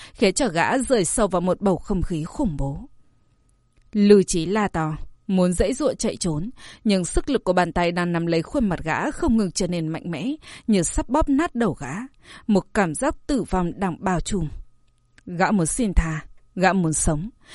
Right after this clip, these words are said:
Sao gã có thể ngờ lại khủng bố đến như vậy? Thực lực này quả thực là quá mức đáng sợ. Ngay vào lúc Lâm Phàm đang chuẩn bị bóp chết Lư Chí, một giọng nói truyền tới. <laughs> "Nhân tộc các người thích tàn sát lẫn nhau sao?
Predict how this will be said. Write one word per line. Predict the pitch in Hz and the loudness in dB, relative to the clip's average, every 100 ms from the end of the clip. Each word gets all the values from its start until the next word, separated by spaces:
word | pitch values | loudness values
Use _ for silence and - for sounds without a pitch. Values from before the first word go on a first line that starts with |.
| - | -18
Sao | - - 180 | 0 4 4
gã | 180 | 4
có | 247 | 4
thể | 277 330 | 4 4
ngờ | 180 180 175 | 4 4 4
lại | 175 170 | 2 0
khủng | - 240 147 | 0 0 2
bố | 156 | 2
đến | 175 170 | 2 0
như | 254 | 0
vậy? | 254 170 - _ _ _ _ _ _ _ _ _ _ _ _ _ - - _ - | -2 -4 -10 _ _ _ _ _ _ _ _ _ _ _ _ _ -20 -20 _ 4
Thực | 240 - | 4 4
lực | 190 - | 0 0
này | 170 165 160 | 0 0 0
quả | - 185 | 4 4
thực | - 196 180 | 4 -2 -2
là | 170 | -2
quá | - 156 147 | -2 -4 0
mức | 240 - | 0 -2
đáng | 170 147 | -6 -4
sợ. | - 247 - _ _ _ _ _ _ _ _ - | -2 -4 -4 _ _ _ _ _ _ _ _ 0
Ngay | 208 190 | 4 6
vào | 175 | 6
lúc | 185 | 4
Lâm | 269 233 180 | 4 2 2
Phàm | 190 175 | 0 0
đang | 180 | 0
chuẩn | 180 190 | 0 -2
bị | 170 | -2
bóp | - 269 | -4 -4
chết | 311 269 | -4 0
Lư | 196 | -2
Chí, | - 170 156 185 277 - | -2 -4 -4 -6 -10 0
một | 226 196 | 4 4
giọng | 180 185 | 2 -2
nói | 180 160 | 0 0
truyền | 165 - 277 160 | 0 0 0 -2
tới. | 143 143 240 - _ _ _ _ _ - - - - | -6 -8 -12 -16 _ _ _ _ _ -10 0 4 6
<laughs> | 247 - 170 - - - - - | 6 4 -8 -14 -20 -20 -20 -2
"Nhân | 214 208 196 180 | 4 6 6 6
tộc | 185 | 4
các | 233 381 | 6 8
người | 262 190 | 8 8
thích | 320 - | 4 8
tàn | 208 160 | 8 8
sát | - 262 | 4 4
lẫn | 240 233 | 6 6
nhau | 226 180 | 6 6
sao? | 165 147 | 2 -4